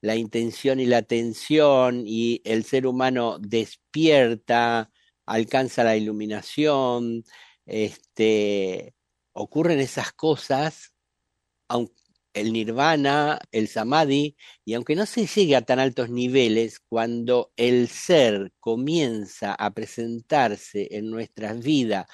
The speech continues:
porque vivimos atentos, se siente una plenitud, una, un gozo, una dicha.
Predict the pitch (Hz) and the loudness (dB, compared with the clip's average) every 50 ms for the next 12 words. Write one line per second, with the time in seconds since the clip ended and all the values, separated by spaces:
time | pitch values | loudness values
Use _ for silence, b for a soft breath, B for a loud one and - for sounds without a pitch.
0 | B B B B B _ - 113 107 - - 110 110 110 110 113 127 139 143 139 | B B B B B _ -6 -6 -4 -2 -2 -2 -2 -2 -2 -2 -2 -2 -2 -4
1 | 120 - - - 101 101 - 170 185 208 208 196 165 - 123 107 98 90 - - | -6 -6 -6 -6 -6 -4 -2 -2 0 0 -2 -4 -4 -2 -2 -2 -2 -4 -8 -14
2 | _ _ b b b b b b b b b _ _ _ - - - 202 - - | _ _ b b b b b b b b b _ _ _ -10 -8 -8 -8 -4 -2
3 | 185 196 202 190 - 175 156 143 131 120 - - 117 113 113 113 113 110 - - | 0 0 0 0 -2 -2 -2 0 -2 -2 -2 -2 -2 -2 -2 -4 -6 -8 -6 -4
4 | 139 113 104 - - _ _ _ _ _ _ _ _ _ _ _ _ - 147 170 | -2 -2 -2 -6 -10 _ _ _ _ _ _ _ _ _ _ _ _ -6 -4 -2
5 | 180 185 175 170 - - _ _ _ _ _ _ _ _ _ - 160 170 175 165 | 2 2 2 2 0 -2 _ _ _ _ _ _ _ _ _ -6 -4 -4 -4 -2
6 | 151 135 117 104 - - - - 107 101 - - 151 170 165 156 143 143 123 104 | 0 0 0 0 -4 -8 -10 -10 -10 -10 -8 -6 -2 0 0 2 2 0 -2 -2
7 | - - - 104 95 - | -6 -8 -6 -6 -6 -6